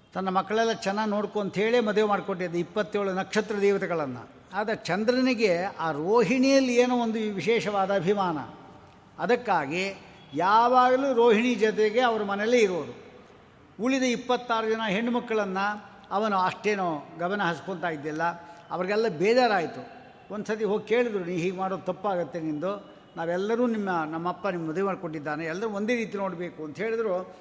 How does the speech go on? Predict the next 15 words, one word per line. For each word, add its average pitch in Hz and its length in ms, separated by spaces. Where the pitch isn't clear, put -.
ಅವನೇನು 165 320
ಕಿವಿ 196 260
ಮೇಲೆ 175 180
ಹಾಕ್ಕೊಳ್ಳಿಲ್ಲ. 160 500
ಇದರಿಂದ 208 360
ಅವ್ರು 180 180
ಹೋಗಿ 185 120
ಅಪ್ಪನ 208 300
ಮೇಲೆ 214 180
ಹೇಳಿದ್ರು, 170 680
"ಅವನು 160 120
ಯಾವಾಗಲೂ 202 580
ರೋಹಿಣಿ 208 340
ಮನೆಯಲ್ಲೇ 196 380
ಇರ್ತಾನೆ 180 680